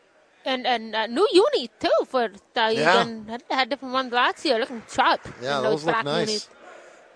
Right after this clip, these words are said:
Speaker 2: Those look nice. So, as I said, Boehm and Hickey in the backcourt, uh, Max Leonard, George Carlson,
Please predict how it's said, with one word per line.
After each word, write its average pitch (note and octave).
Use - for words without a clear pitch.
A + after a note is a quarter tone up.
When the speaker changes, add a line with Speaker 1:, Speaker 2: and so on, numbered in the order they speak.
Speaker 2:
Those C#3+
look E3
nice. D#3
So, C#3+
as D3+
I D#3
said, D#3
Boehm F#3+
and D3+
Hickey F#3
in E3+
the D#3
backcourt, D#3+
uh, C3
Max D3+
Leonard, D#3
George D#3+
Carlson, D#3